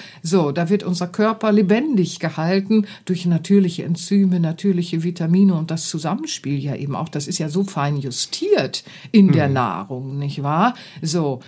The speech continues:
Speaker 1: also wer hat da denn Hand gemacht, könnte man sagen, in der Natur, ne? So, ja, spannend. Das Handgemachte, ja. Also, wenn wir uns so mit Dingen umgeben, ne? Manchmal ist ja so,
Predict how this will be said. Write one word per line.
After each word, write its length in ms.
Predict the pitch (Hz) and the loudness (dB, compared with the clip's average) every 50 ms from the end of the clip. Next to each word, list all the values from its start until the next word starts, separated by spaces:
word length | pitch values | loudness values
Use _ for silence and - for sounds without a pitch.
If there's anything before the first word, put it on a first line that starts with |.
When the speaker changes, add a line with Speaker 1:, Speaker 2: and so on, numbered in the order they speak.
| - - _ _ _ _ - | -20 -20 _ _ _ _ -4
Speaker 1:
also 300 | 175 170 170 165 165 156 | -2 -2 0 0 -2 -2
wer 120 | 175 165 | -2 -2
hat 160 | 165 175 - | -2 -2 -2
da 140 | 226 247 294 | -2 -2 0
denn 220 | 240 185 151 139 127 | 0 -2 -2 -2 -4
Hand 260 | 127 127 120 - - | -6 -8 -10 -10 -10
gemacht, 400 | 139 - 113 110 110 - - - | -10 -10 -8 -10 -10 -14 -18 -16
könnte 320 | - - 123 123 120 - 120 | -12 -10 -10 -10 -10 -10 -10
man 200 | 120 127 131 113 | -10 -10 -10 -8
sagen, 400 | 147 135 117 143 117 190 - 175 | -8 -6 -4 0 2 2 2 4
in 180 | 190 180 175 | 2 2 4
der 140 | 165 - 165 | 4 2 2
Natur, 560 | 165 165 165 165 - 214 202 175 165 151 147 147 | 2 0 0 0 0 0 0 0 0 -2 -4 -2
ne? 180 | 156 196 277 539 571 453 | 0 2 4 4 4 2
So, 400 | 285 220 254 226 202 180 165 151 - - - 403 330 240 175 | 0 0 0 2 2 2 0 -2 -6 -10 -12 -10 -10 -8 -6
ja, 560 | 156 160 170 175 196 208 254 269 262 220 196 | -4 0 2 2 4 4 4 4 4 4 2
spannend. 840 | 190 - - _ - 180 196 214 247 277 269 196 143 143 143 156 - - - - - - | -2 -6 -10 _ -2 0 0 0 0 0 -2 -4 -4 -6 -8 -10 -12 -14 -18 -18 -16 -8
Das 200 | - 180 175 170 | -4 -2 0 2
Handgemachte, 720 | 196 196 220 240 233 - 156 143 131 123 127 123 - - 143 | 4 2 2 2 0 -4 -6 -6 -6 -6 -8 -10 -12 -10 -8
ja. 320 | 143 165 165 165 147 135 139 - - - - - - - - _ _ _ _ _ _ _ _ - | -4 -2 -2 -2 -4 -6 -8 -14 -20 -20 -20 -20 -20 -20 -20 _ _ _ _ _ _ _ _ 2
Also, 380 | 185 170 165 135 - 123 101 98 - _ _ _ _ _ _ _ _ _ _ _ _ _ _ _ _ _ _ - _ _ _ _ _ _ - - 170 | 4 4 4 4 2 -4 -10 -12 -16 _ _ _ _ _ _ _ _ _ _ _ _ _ _ _ _ _ _ -20 _ _ _ _ _ _ -8 -8 -4
wenn 180 | 127 143 151 160 | 0 2 2 2
wir 120 | 170 190 | 2 2
uns 180 | 180 165 - - | 0 0 0 0
so 80 | 160 | -2
mit 240 | 147 139 143 - - | 0 -2 -2 -2 -2
Dingen 300 | 156 156 165 156 147 135 | 0 2 2 2 2 0
umgeben, 580 | 131 131 123 120 110 107 107 104 101 127 127 120 | -4 -4 -6 -6 -6 -6 -8 -8 -8 -8 -8 -6
ne? 160 | 120 139 143 - - - - _ _ _ _ _ _ _ _ _ _ _ _ _ _ _ _ _ _ _ _ - - - - - - - | -6 -8 -8 -10 -14 -20 -20 _ _ _ _ _ _ _ _ _ _ _ _ _ _ _ _ _ _ _ _ -20 -20 -20 -20 -18 -4 2
Manchmal 340 | 131 151 170 - 208 220 | 4 4 4 6 4 4
ist 120 | 208 202 - | 2 4 2
ja 140 | 185 170 156 | 2 0 0
so, 260 | 147 151 147 147 | 0 -4 -6 -8